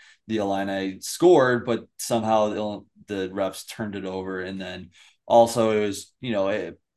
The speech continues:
I think it, they just weren't ready yet for that stage, but it kind of woke them up. We're like, "Okay, we should have just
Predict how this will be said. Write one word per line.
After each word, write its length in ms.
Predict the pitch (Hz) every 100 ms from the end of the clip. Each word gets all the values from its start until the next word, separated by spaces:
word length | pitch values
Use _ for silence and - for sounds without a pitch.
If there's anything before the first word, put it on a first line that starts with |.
| - - - -
I 100 | 127
think 240 | 143 127
it, 420 | 127 104 98 95
they 140 | 113 120
just 320 | 110 104 - 113
weren't 260 | 117 98
ready 240 | 98 95 95
yet 300 | 92 - -
for 80 |
that 200 | 95 82
stage, 320 | - 87 87 -
but 120 | 113
it 60 |
kind 180 | 117 185
of 120 | 160
woke 220 | 139 147 143
them 140 | 131
up. 120 | 135
We're 100 | 113
like, 180 | 104 101
"Okay, 300 | 101 95 90
we 160 | 92 117
should 180 | 127
have 100 | 101
just 300 | 95 98 -